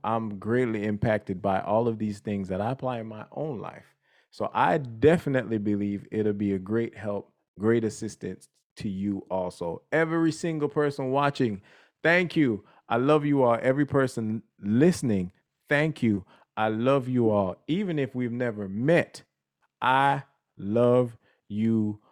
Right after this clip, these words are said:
all. All right? Until we meet again,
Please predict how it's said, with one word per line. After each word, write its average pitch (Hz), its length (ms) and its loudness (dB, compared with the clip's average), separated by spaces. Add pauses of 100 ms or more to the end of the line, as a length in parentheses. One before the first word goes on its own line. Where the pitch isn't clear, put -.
(240)
all. 87 440 -2 (340)
All 110 160 -2
right? 127 320 0 (380)
Until 127 380 0
we 127 440 0
meet 151 320 0
again, 139 520 -2